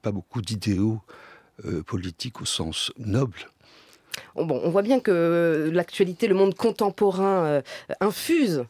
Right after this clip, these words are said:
Speaker 2: finalement chez vous, sans que ça soit une inspiration directe. Mais à propos de l'actualité, vous portez quel regard, Jean Echenoz, sur la, cette colère sociale qui agite notre pays maintenant depuis trente jours ? Est-ce qu'elle vous inspire, cette colère ? Est-ce qu'elle pourrait faire l'objet d'un roman ?
Speaker 1: Euh, pour le moment, ça n'est pas au programme, non. Non, non,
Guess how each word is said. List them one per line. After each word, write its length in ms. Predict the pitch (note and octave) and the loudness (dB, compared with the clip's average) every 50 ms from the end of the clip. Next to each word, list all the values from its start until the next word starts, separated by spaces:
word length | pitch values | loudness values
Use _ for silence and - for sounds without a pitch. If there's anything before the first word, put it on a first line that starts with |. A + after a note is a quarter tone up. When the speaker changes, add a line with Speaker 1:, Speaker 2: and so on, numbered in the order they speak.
| _ _ _ - - | _ _ _ -20 -20
Speaker 2:
finalement 480 | - - D#3+ C#3+ C#3 C#3 C3+ B2+ A#2+ A2+ - | -10 -4 -2 -2 0 0 0 -2 -4 -6 -8
chez 180 | - - D3 | -6 -4 -4
vous, 240 | C3+ C#3 D#3+ F3+ F#3+ | -2 -2 -2 -4 -4
sans 220 | F3+ - - D3 D3 | -4 -4 -4 -6 -4
que 40 | |
ça 80 | - D3 | -4 -6
soit 160 | C#3 - E3+ | -4 -2 -2
une 80 | E3 D3 | -2 -2
inspiration 440 | C#3+ - - D#3 C#3+ D3 - E3+ D#3+ | -2 -4 -6 -8 -8 -6 -4 -4 -4
directe. 320 | D3 F3+ F3 B3+ - - | -2 -2 -2 -2 0 0
Mais 120 | A3 F#3+ - | 0 0 0
à 80 | E3 F3 | 0 -2
propos 240 | - G3+ - B3 A#3+ | -4 -2 -2 0 0
de 40 | |
l'actualité, 460 | G#3 G3 - - G3 F3 F3 - B3+ A3+ | 0 -2 -2 -2 -4 -4 -4 -2 -4 -4
vous 100 | F#3 F3+ | -4 -6
portez 280 | - - F#3+ - - G#3+ | -8 -8 -8 -6 -6 -4
quel 160 | - C#4 B3+ | 0 0 0
regard, 320 | G#3+ G#3 G3+ G#3+ G#3+ G#3+ | 2 2 0 0 0 0
Jean 120 | F3+ F3+ E3+ | 0 0 -2
Echenoz, 280 | E3 - G#3+ A3 G#3+ | -2 0 -2 -2 -2
sur 120 | - - E3+ | -4 -4 -6
la, 80 | E3 D#3+ | -6 -6
cette 200 | - - - _ | -6 -10 -12 _
colère 320 | - - G3 F#3 F#3+ F3 - | -4 -2 -2 0 -2 -2 -4
sociale 520 | - - - G3 - - - G3+ F#3+ F#3 | -6 -6 -6 -6 -6 -4 -2 -2 -2 -2
qui 120 | - - E3+ | -2 -4 -4
agite 160 | E3 E3+ - | -4 -4 -4
notre 220 | E3 D#3 - - | -6 -6 -6 -8
pays 280 | D#3 - E3+ D#3 D#3+ D#3 | -6 -4 -4 -4 -4 -6
maintenant 240 | D3 C#3 C3+ D3 C#3+ | -8 -8 -8 -10 -10
depuis 180 | D3 - - | -12 -12 -16
trente 260 | - - - C#3 C#3 | -14 -12 -10 -10 -10
jours ? 200 | - C#3 C#3 C#3+ D3 - _ - - - - - - - - - - - - - - - - - - - - - - - - | -10 -10 -12 -12 -14 -16 _ -20 -20 -20 -20 -20 -20 -20 -20 -20 -20 -20 -20 -18 -16 -16 -16 -18 -20 -18 -20 -18 -18 -10 -8
Est-ce 120 | - - - | -8 -4 0
qu'elle 140 | - D4 | 0 0
vous 160 | C#4 D4 D4 B3+ | 2 4 4 4
inspire, 640 | B3+ B3 - - - - G#3+ G3+ E3+ D3 C3+ - | 4 2 0 -4 -6 -4 -2 -2 -2 -2 -4 -6
cette 160 | - - - - | -8 -12 -12 -10
colère ? 280 | - - C#3+ C#3+ D3 | -8 -8 -8 -6 -8
Est-ce 100 | E3 - | -6 -4
qu'elle 100 | - A3 | -6 -4
pourrait 220 | - - G#3+ A3 - | -4 -4 -4 -4 -2
faire 120 | - G#3+ | -2 -2
l'objet 260 | G#3 F#3 E3+ F3 G3 | -2 -2 -2 -2 -2
d'un 100 | F3 F3+ | -2 -2
roman ? 320 | E3 D#3+ E3 E3 D#3 D3 C#3+ _ _ _ _ _ _ _ - | -2 -2 -2 -2 -4 -6 -8 _ _ _ _ _ _ _ 2
Speaker 1:
Euh, 160 | C#3+ D3+ C#3 | 4 4 4
pour 180 | A#2 - B2 A#2 | 2 0 0 0
le 80 | C3+ | 2
moment, 200 | C#3 A#2+ A#2+ D#3 | 2 2 2 2
ça 160 | D3+ - - F#2+ | 0 0 -2 -4
n'est 100 | F#2+ - | -6 -6
pas 240 | - F#2+ F#2+ E2 | -4 -4 -4 -4
au 140 | E2 D#2+ D#2 | -4 -6 -8
programme, 480 | D2 - - - E2 - - - - - - - | -10 -10 -10 -10 -8 -8 -8 -8 -10 -12 -14 -18
non. 540 | - - - - - - - F#2 F2 F2+ F#2+ | -18 -18 -20 -20 -20 -14 -10 -6 -4 -2 -2
Non, 0 | |
non, 220 | E2 E2+ F2+ E2 | -2 -4 -6 -8